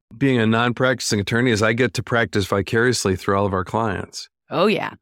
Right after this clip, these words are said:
Speaker 1: I get to bring what I know as a baseline, you know, kind of understanding, which is great. And then they get to tell me and teach me and show me what's new. But then I can have a, a conversation and, and bring in my own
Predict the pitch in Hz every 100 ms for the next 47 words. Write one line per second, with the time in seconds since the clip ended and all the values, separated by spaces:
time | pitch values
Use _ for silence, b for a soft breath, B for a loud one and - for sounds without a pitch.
0 | _ - 123 123 131 151 120 127 135 143
1 | 139 143 147 113 107 113 123 107 107 117
2 | 113 113 - 110 107 107 107 113 _ _
3 | _ _ _ _ - 104 104 104 110 104
4 | 107 101 - 113 110 101 98 95 92 107
5 | 120 107 - - 101 101 107 104 95 113
6 | 113 110 - 101 110 104 104 98 95 92
7 | 104 98 - 101 98 - 101 101 98 95
8 | 101 - 123 131 101 113 139 151 160 165
9 | 165 160 139 131 151 147 143 - 165 190
10 | - 104 104 104 - _ _ _ _ _
11 | - 113 113 113 127 123 123 120 117 117
12 | 120 117 117